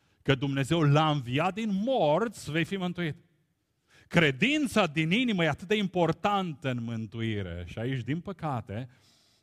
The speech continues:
pică foarte mulți care au doar o credință de formă.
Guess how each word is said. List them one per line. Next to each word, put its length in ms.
pică 340
foarte 500
mulți 320
care 140
au 80
doar 140
o 80
credință 500
de 100
formă. 760